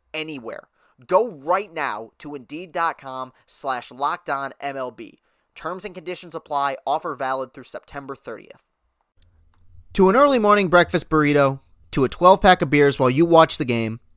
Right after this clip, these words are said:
sometimes you just need what you need delivered fast,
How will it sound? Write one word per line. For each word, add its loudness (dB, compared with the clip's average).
sometimes 2
you -4
just 4
need 2
what -2
you 2
need -2
delivered 0
fast, -2